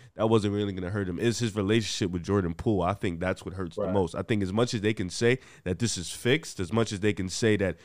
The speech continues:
Speaker 1: oh, they're in great terms, you always gonna look at somebody differently if they punch you in
Speaker 2: Right.
Speaker 1: your face or if they knock you out like that. It's no matter the situation. So I think that's more broken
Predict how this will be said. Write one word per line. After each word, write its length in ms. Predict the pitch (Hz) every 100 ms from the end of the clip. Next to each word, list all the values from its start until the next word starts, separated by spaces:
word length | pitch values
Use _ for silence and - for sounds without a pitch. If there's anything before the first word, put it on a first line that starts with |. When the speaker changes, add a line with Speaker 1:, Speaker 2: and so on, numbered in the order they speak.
| - -
Speaker 1:
oh, 120 | 107
they're 220 | 104 110
in 100 | 95
great 280 | 85 104 -
terms, 420 | - 113 117 117 - _ _ _ _ _
you 220 | 202 220
always 260 | 208 180 156
gonna 220 | 151 135
look 160 | 147 139
at 60 |
somebody 400 | 123 135 127 113
differently 480 | 98 143 139 127 117
if 80 | 104
they 120 | 101
punch 280 | 95 123 110
you 60 | 107
in 60 |
Speaker 2:
Right. 80 | 98
Speaker 1:
your 80 | 87
face 360 | - 113 95 92
or 20 |
if 80 | 92
they 120 | 98 98
knock 260 | 113 101
you 100 | 98 98
out 100 | 92
like 160 | 85
that. 140 | 87 92
It's 200 | 117 -
no 240 | 90 107 120
matter 300 | 120 113 104
the 120 | 92
situation. 600 | - 98 85 95 92 -
So 100 | 95
I 40 | 107
think 240 | 123 87
that's 280 | 95 107 -
more 180 | 92 85
broken 400 | 90 90 87